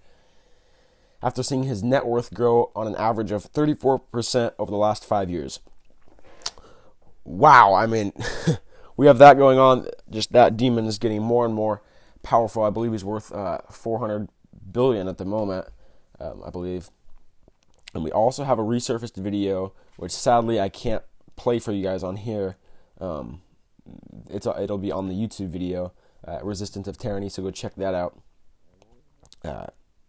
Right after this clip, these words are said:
so I can't put it up on here. Uh, but a top C D C official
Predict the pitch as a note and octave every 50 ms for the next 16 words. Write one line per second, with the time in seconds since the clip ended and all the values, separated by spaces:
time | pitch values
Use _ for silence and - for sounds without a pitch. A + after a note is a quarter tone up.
0 | _ _ _ - - F2 E2+ - A2+ - - - - G2+ F#2+ F#2+ F2+ - F2+ F#2
1 | G2 A#2 G2+ F#2+ G2 - - - - - - - - - - - - - F#2 -
2 | - - - - C3+ C3+ C#3+ - - - - C#3 C3 B2 A#2+ - - A#2+ A2+ G#2
3 | - F#2+ F#2 - - F2 F2+ F2+ -